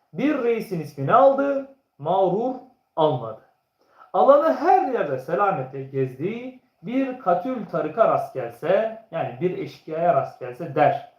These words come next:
"Ben filan reisin ismiyle gezerim." O şaki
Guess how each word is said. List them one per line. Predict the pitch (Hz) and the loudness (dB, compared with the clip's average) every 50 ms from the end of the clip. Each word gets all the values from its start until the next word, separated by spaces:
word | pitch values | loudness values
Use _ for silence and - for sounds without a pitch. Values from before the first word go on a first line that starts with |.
| _ _ _ _ _ - | _ _ _ _ _ -4
"Ben | 139 147 190 226 254 262 262 262 254 - | 2 2 4 4 4 2 0 -2 -4 -8
filan | - - 180 180 220 240 240 233 202 | -8 -8 -4 -2 0 0 0 0 0
reisin | 196 185 185 180 - 214 196 175 | 0 0 0 -2 -6 -8 -8 -8
ismiyle | 165 - - 151 190 220 240 233 | -8 -8 -8 -8 -2 0 2 2
gezerim." | - 208 185 160 151 135 123 - - - _ _ _ _ _ _ _ _ _ _ _ _ _ _ | 4 2 2 2 2 0 0 -2 -4 -10 _ _ _ _ _ _ _ _ _ _ _ _ _ _
O | - - 185 | -8 -8 -8
şaki | - - 139 123 120 120 117 - 175 185 208 220 233 233 226 - | -8 -6 -6 -4 -4 -4 -6 -6 -6 -6 -6 -6 -8 -10 -12 -16